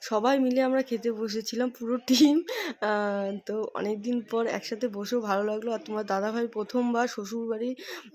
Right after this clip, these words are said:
বিয়ে অ্যাটেন্ড করলো, তো ও, ও খুব মজা পেয়েছে যে এইভাবে সবাই মিলে আমরা একসাথে ছিলাম, হৈ হৈ করছি। আহ, তো, এ,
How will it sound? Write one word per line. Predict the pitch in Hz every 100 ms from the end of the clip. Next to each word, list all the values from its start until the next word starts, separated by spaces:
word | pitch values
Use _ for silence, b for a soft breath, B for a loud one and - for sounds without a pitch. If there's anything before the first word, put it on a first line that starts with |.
| 226
বিয়ে | 190 226 254
অ্যাটেন্ড | 240 208 220 214
করলো, | 196 196 214 269 B 240 -
তো | 220 233 -
ও, | 220 233 254 254
ও | 220
খুব | 220 262
মজা | 247 214 220
পেয়েছে | 220 220 233 240 247
যে | 214
এইভাবে | 214 214 226 240
সবাই | 240 196 214
মিলে | 233 226 233
আমরা | 226 226
একসাথে | 202 - 208 233
ছিলাম, | 233 214 214 226
হৈ | 202 214
হৈ | 214
করছি। | 214 202 196 - 254 381 554 311 -
আহ, | 208 208 196 190 190
তো, | 214 214 -
এ, | 220